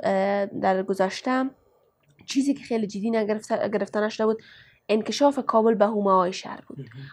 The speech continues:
Speaker 1: حالا باید کابل به حومه‌های شهر گسترش پیدا بکنه تا ما بتونیم که نفوس پراگنده بکنیم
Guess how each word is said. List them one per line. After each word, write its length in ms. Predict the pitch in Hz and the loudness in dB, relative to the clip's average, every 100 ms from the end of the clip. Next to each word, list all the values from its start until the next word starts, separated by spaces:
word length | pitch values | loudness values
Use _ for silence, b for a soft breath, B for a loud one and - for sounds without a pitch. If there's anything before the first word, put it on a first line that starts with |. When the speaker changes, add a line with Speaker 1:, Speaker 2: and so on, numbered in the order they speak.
| B - | B 4
Speaker 1:
حالا 140 | 269 | 6
باید 220 | 294 302 | 4 2
کابل 400 | - 226 214 254 | 4 6 6 4
به 120 | 254 | 6
حومه‌های 560 | 214 226 214 208 247 226 | 4 4 4 4 4 2
شهر 240 | 226 214 | 2 0
گسترش 480 | 202 202 - 196 285 | 2 -2 -2 -2 0
پیدا 280 | 277 247 247 | 0 2 0
بکنه 340 | 247 254 240 | -2 -2 -2
تا 200 | 240 220 | -2 -2
ما 140 | 208 220 | 0 -2
بتونیم 340 | 226 220 208 | -2 -2 -2
که 100 | 214 | -2
نفوس 340 | 208 208 247 226 | -4 -4 -4 -4
پراگنده 600 | 214 196 196 190 196 214 | 0 0 2 0 2 0
بکنیم 380 | 247 254 285 | 0 -2 -2